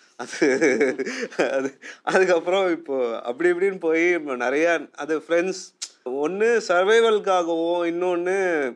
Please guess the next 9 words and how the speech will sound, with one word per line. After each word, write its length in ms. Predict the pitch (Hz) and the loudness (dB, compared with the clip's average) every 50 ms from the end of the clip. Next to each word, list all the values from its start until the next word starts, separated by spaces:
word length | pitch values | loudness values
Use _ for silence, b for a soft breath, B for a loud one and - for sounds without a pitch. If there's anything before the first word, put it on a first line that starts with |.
| B B B B B _ | B B B B B _
அதுல 380 | - 139 151 175 180 180 185 | -4 -2 0 2 2 2 2
இருக்கிற 300 | 185 180 180 220 214 226 | 2 0 0 0 0 0
ஒரு, 220 | 214 208 190 185 180 170 165 151 147 143 139 131 131 123 110 98 | 2 2 2 2 2 2 2 2 2 2 0 0 0 -2 -2 -4
அஹ், 600 | 117 117 117 120 120 117 117 113 113 113 110 110 123 | -4 -6 -6 -6 -8 -8 -8 -10 -10 -12 -10 -8 -6
ஹையர் 380 | 139 156 165 170 165 143 120 - | -4 -2 0 0 0 -2 -2 -2
ஃப்ரெண்ட்ஸ் 240 | 151 160 170 185 170 | -2 -2 -2 0 -2
வந்து, 640 | 180 175 160 156 156 160 165 165 160 147 127 120 b b b b b b - | -4 -4 -4 -4 -2 -2 0 0 2 0 0 -2 b b b b b b -8
அஹ், 200 | 123 123 120 120 | -6 -4 -4 -4
கேட்டா 360 | 117 - 151 147 143 151 160 | -2 -2 -2 -2 0 0 0